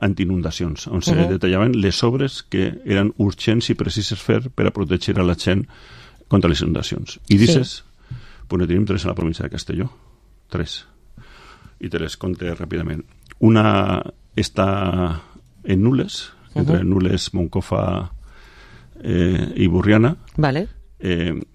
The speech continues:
Speaker 1: que és el, el barranc de Juan de Mora, eh,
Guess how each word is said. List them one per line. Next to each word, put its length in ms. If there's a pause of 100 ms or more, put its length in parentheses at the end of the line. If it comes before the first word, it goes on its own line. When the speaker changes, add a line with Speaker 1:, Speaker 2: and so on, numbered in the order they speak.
Speaker 1:
que 100
és 140
el, 540 (160)
el 120
barranc 300
de 340
Juan 500
de 200
Mora, 340 (600)
eh, 240